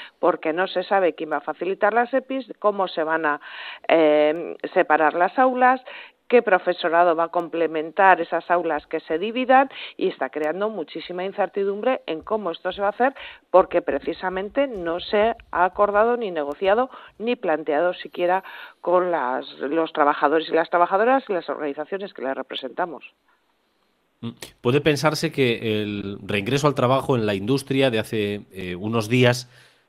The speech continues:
Speaker 2: eh, sirve como antecedente de cómo se deben hacer las cosas? Porque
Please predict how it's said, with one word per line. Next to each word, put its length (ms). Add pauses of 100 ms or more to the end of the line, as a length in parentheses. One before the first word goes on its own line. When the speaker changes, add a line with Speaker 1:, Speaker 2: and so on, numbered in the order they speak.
(100)
Speaker 2:
eh, 200 (500)
sirve 400
como 280
antecedente 640
de 80
cómo 240
se 140
deben 240
hacer 260
las 220
cosas? 300
Porque 360